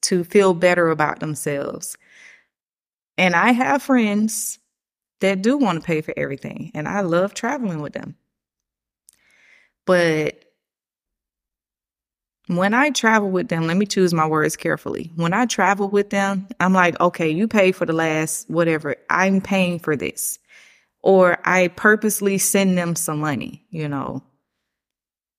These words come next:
But I have traveled with people that, you know, will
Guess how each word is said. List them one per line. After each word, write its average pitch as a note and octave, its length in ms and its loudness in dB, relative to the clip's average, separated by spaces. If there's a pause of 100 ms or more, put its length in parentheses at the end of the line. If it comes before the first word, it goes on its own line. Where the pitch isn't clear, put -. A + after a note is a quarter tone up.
(340)
But D#3+ 140 0
I D#3+ 160 2
have A3+ 280 -2
traveled B3 380 2
with G3 160 -6
people F#3+ 360 -4
that, D#3+ 260 -2
you E3+ 140 -6
know, D3+ 420 -6 (460)
will D#3 800 0